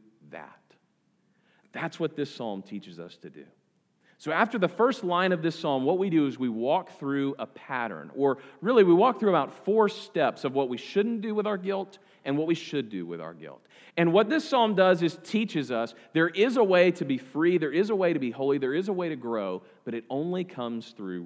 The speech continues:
regular confession and repentance before God.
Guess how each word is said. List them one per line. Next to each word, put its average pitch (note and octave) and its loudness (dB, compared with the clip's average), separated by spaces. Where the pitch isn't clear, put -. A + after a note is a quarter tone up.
regular A#2 -6
confession A2+ -12
and F#2+ -16
repentance E2+ -20
before F#2+ -12
God. D2 -18